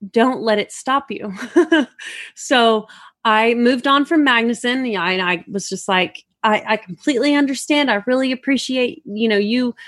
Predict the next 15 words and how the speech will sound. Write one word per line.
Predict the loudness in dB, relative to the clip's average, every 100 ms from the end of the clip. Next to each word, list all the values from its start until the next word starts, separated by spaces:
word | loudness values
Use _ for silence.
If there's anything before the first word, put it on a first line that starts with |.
| -10
responding | -6 -4 2 4 4 2 0
to | 0
me, | 0 2 0 0
and | 0 0 0 -2 -2
I | -2
hope | 0 0
to | 0
work | -2 0
with | -2 -4
you |
guys | 0 2 2
in | -2
the |
future." | -4 -4 -6 -8
So | -8 -4 -2 0 -2